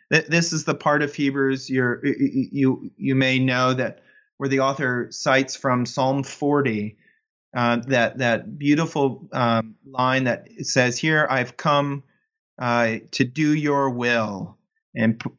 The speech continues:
those words are put in the mouth of Jesus. Well, well, he, he, here's, or put in the mouth of the Messiah, which the author identifies as Jesus. H-, here in, in ten one to eighteen, the author returns,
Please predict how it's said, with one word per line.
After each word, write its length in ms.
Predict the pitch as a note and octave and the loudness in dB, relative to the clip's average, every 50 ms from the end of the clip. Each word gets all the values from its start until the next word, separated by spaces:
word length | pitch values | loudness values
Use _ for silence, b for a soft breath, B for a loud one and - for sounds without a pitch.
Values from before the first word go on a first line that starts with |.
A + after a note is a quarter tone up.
| - - | -8 -2
those 240 | C#3 B2+ B2+ B2+ | 0 0 0 0
words 280 | C3+ C3 C3+ C3+ C3+ B2+ | 0 2 2 2 2 0
are 80 | C3 A#2 | -2 -4
put 240 | - - D3 C#3 | -2 -2 -2 0
in 100 | C#3+ C3+ | 0 0
the 60 | B2+ A#2+ | 0 2
mouth 300 | B2 A#2+ A#2+ A#2+ A#2+ B2 | 2 2 0 0 -2 -4
of 100 | A2+ A2 | -6 -4
Jesus. 600 | A2+ A2+ A#2 A#2 A2 G#2 A2 G#2 G#2 - - - | 0 2 2 2 2 2 0 -2 -2 -2 0 2
Well, 240 | C#3+ C#3 - - - | 2 2 2 0 -4
well, 160 | - D3+ D3 | -2 0 0
he, 160 | D3 - E3+ | 0 0 -4
he, 300 | - - E3 - - _ _ _ _ | -4 -4 -8 -8 -8 _ _ _ _
here's, 340 | _ - G3+ A3 A#3+ A3 - | _ -2 0 2 2 0 -2
or 400 | - D3+ C#3+ C3 G#2+ - - - _ _ _ _ _ - _ _ _ - E3 - | -2 -2 -2 -2 -2 -6 -12 -20 _ _ _ _ _ -20 _ _ _ -18 -12 -4
put 140 | - E3+ D#3 | -2 0 2
in 80 | D3 | 2
the 60 | C#3 | 2
mouth 320 | C3 B2+ B2 B2+ C3+ C3 - | 2 2 4 2 2 0 0
of 100 | C3 B2 | -2 0
the 80 | B2+ | 0
Messiah, 560 | A#2+ A#2+ A#2+ - - B2 A2+ A2+ A2+ A2+ A2+ A2 | 0 0 0 -2 -2 0 0 2 2 2 2 0
which 220 | A#2 A2+ - - | -2 -6 -6 -6
the 120 | - A#2+ | -2 2
author 300 | A#2+ A#2+ C3 B2+ - B2+ | 2 2 2 0 0 -2
identifies 640 | A#2+ A#2 A2+ B2 B2 C3+ B2+ A#2+ - A#2 A2 A2 G#2+ | -2 0 0 0 2 2 0 0 0 0 0 0 0
as 180 | A2+ A2+ A2 - | -2 -2 -4 -4
Jesus. 540 | - - A2 A2 G#2+ A2+ G#2+ G#2+ G#2+ - - B B B B B B B B B B B B B B _ _ _ - | -4 -2 0 0 2 2 0 0 0 -2 -8 B B B B B B B B B B B B B B _ _ _ 0
H-, 100 | G#3 - | 0 0
here 340 | F3+ - - G#3+ A#3+ B3 A#3+ | 0 -4 -2 0 2 2 2
in, 220 | A#3 G3+ F3+ - - | 2 2 0 -2 -2
in 240 | E3 E3+ E3 D3+ C#3 | -2 0 0 0 -2
ten 380 | - - - G3 F3+ F#3 F3 D#3 | -4 -2 0 2 2 2 0 0
one 240 | D3+ D#3 D#3+ E3 D#3+ | 0 0 0 0 0
to 100 | - D#3+ | 0 2
eighteen, 540 | C#3+ C#3+ D3 C3+ C#3+ - C#3+ C3+ C3 B2+ B2 | 4 4 2 2 0 -2 -2 0 0 0 0
the 100 | B2+ C3 | 0 2
author 300 | C#3 E3 F3+ F3 F#3+ E3+ | 2 2 0 0 -2 -2
returns, 840 | D3 C#3+ C3+ C3+ - - - F#3 F3 F3+ F3 F3 F3+ F3 F3 - | 0 0 -2 -2 -4 -4 -2 0 2 2 2 0 -2 -4 -6 -12